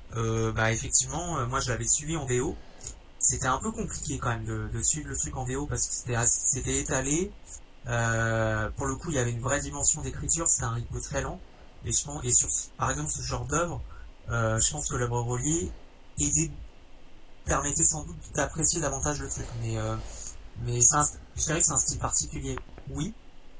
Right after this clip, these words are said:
Et que, effectivement, euh, sur ce que j'ai lu de Tom King, et notamment Rorschach, c'est un rythme, euh, effectivement, c'est un rythme lent et, et pas accessible.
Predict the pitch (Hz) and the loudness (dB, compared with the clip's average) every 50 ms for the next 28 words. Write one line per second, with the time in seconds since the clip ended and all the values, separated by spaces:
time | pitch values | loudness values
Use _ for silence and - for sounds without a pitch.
0 | - - - 123 127 120 - - 143 131 123 123 120 117 120 - - 123 139 180 | -14 -8 -2 -2 0 2 2 2 2 2 2 2 2 2 2 2 2 2 0 -2
1 | 190 190 180 143 123 120 117 117 117 120 - - - - - - - - 120 117 | -2 -2 -2 0 0 0 0 0 0 0 0 0 -2 -2 -2 -2 -2 -2 -4 -4
2 | 117 120 120 120 127 143 156 151 123 117 113 127 123 120 - - - 147 - 131 | -4 -4 -4 -4 -6 -6 -6 -6 -6 -4 -4 -4 -4 -4 -4 -4 -4 -4 -6 -6
3 | 123 117 110 110 113 110 120 120 117 117 110 113 110 - - - 170 190 185 - | -6 -6 -4 -4 -4 -4 -2 -2 -2 -2 -2 -4 -4 -4 -4 -4 -4 -4 -6 -8
4 | - - - - - - - - - - - 120 104 101 104 107 110 120 170 180 | -12 -14 -14 -14 -14 -16 -16 -12 -8 -6 -4 -4 -4 -4 -4 -6 -6 -6 -6 -6
5 | - - 104 101 101 101 98 92 87 - - - - - - - - 185 - - | -6 -6 -6 -6 -6 -6 -6 -6 -6 -6 -6 -6 -2 -2 -2 0 2 2 0 2
6 | 107 107 110 123 - 147 - 127 123 120 123 127 143 160 190 202 196 - 123 123 | 0 0 -2 -4 -4 -6 -4 -4 -2 0 0 2 2 2 2 2 0 -2 0 2
7 | 120 120 120 117 113 - - - - - - - - - 120 - - - - 226 | 2 2 2 0 -2 -4 -6 -10 -12 -14 -14 -12 -8 -6 -6 0 2 2 4 6
8 | 226 - 202 190 - - 165 160 135 123 120 | 6 6 6 6 6 4 4 2 -2 -4 -6